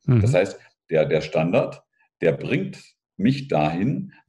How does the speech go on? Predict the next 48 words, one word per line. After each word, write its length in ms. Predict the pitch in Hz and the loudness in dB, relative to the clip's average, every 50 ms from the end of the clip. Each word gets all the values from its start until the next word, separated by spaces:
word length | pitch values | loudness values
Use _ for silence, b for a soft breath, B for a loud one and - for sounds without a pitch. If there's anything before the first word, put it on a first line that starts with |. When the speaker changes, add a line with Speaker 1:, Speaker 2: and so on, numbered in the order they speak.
| _ - | _ -2
Speaker 2:
dass 240 | 101 104 101 - - | -2 -2 -2 -4 -8
ich 220 | - 113 104 - | -8 -8 -8 -8
mein 320 | - 90 90 98 110 110 - | -8 -6 -4 -4 -4 -4 -4
Unternehmen 680 | - 107 - 104 92 85 82 90 104 120 131 123 104 - | -6 -6 -6 -4 -4 -2 0 0 2 2 0 0 -2 -2
auch 320 | - - 101 98 - - | 0 0 0 0 -2 -6
personell 560 | - 104 107 104 98 95 87 85 90 101 120 | -4 -2 -2 0 0 0 2 2 2 0 0
skalieren 680 | 127 - - - 92 85 85 117 139 151 - 95 78 71 | -2 -6 -4 -2 -2 -2 0 -2 -2 -2 -2 -2 -4 -6
kann. 420 | - - 76 67 65 65 - - _ _ _ _ _ _ _ | -6 -6 -6 -6 -6 -8 -12 -14 _ _ _ _ _ _ _
Also 220 | - 98 92 80 - | -4 -2 -2 -2 0
andere 440 | - 113 143 160 143 117 98 87 | 0 0 0 0 -2 -2 -4 -4
können 260 | - - 98 85 82 - | -4 -2 -2 -2 0 0
in 160 | - 80 78 | -2 -2 -2
dem 180 | 82 80 76 | -2 -2 -4
Prozess 380 | - - 82 - - 95 87 - | -4 -6 -8 -4 -4 -4 -4 -2
aktiv 460 | - - - - - - 90 - - | -4 -6 -6 -8 -12 -12 -12 -10 -6
sein, 380 | - - 71 73 - - 71 - b b b b b b b b | 0 0 2 2 2 -2 -4 -8 b b b b b b b b
weil 120 | - - | 0 2
wenn 120 | 101 120 131 | 2 2 0
es 160 | 131 - - | 0 -2 -4
immer 340 | - 175 185 190 160 - - | -6 -4 -2 -2 -2 -2 0
individuell 540 | 135 139 131 - 139 - 80 - - - | 2 2 2 2 2 0 2 2 2 2
ist, 260 | 135 175 - - - _ _ _ _ - | 0 -2 -4 -8 -14 _ _ _ _ -2
dann 120 | 98 - | -2 -2
ist 140 | - 131 139 | -2 -4 -6
es 120 | 135 - - | -6 -4 -2
ja 100 | 123 101 | -2 0
meine 380 | 95 101 120 175 185 151 104 | 0 0 0 0 0 0 -2
Individualität 1120 | 73 - 90 87 90 85 78 80 76 69 - - 78 80 80 73 78 - - 85 80 - - | -2 -2 -4 -4 -4 -4 -4 -4 -4 -2 -2 -2 0 0 -2 -4 -4 -6 -4 -4 -4 -4 -4
in 180 | - 87 80 | -4 -2 0
der 180 | 76 76 67 71 | 2 2 2 2
Arbeit, 380 | 73 71 67 69 69 69 - - | 0 -2 0 0 -2 -2 -2 -4
ich 260 | - 151 147 - - - | -4 -4 -4 -4 -6 -6
als 160 | - - - | -6 -6 -6
Inhaber. 680 | - - 147 127 87 73 67 - 67 67 - - - - - - b b b b | -4 0 0 2 2 0 -2 -2 -2 -4 -6 -6 -12 -18 -20 -20 b b b b
Und 120 | 92 87 | -2 0
dann 100 | 107 110 | 2 4
Speaker 1:
Ja. 20 | |
Speaker 2:
müsste 220 | 101 143 147 151 143 | 4 4 2 0 -4
ich 100 | 131 117 | -4 -4
mich 220 | 110 101 - - | -4 -6 -6 -8
klonen 480 | - - 120 135 156 170 135 107 101 101 | -6 0 2 2 4 4 2 2 2 0
mit 180 | 101 101 - | -2 -2 -2
all 180 | - 92 135 156 | 0 0 0 0
meinen 220 | 160 151 - 147 | 0 -2 -2 -2
Gedanken, 480 | - - - 110 120 143 156 143 143 135 | -4 -2 -2 -2 -2 -2 -2 -2 -2 -2
Fähigkeiten, 800 | - - - 127 101 165 160 - - - 135 - - - - 127 | -2 -2 -4 -2 -2 -2 -2 -4 -2 -2 0 0 0 -2 -4 -6
mit 140 | 123 110 - | -6 -4 -2
meinen 320 | 113 107 107 113 123 123 | 0 0 0 0 -2 -4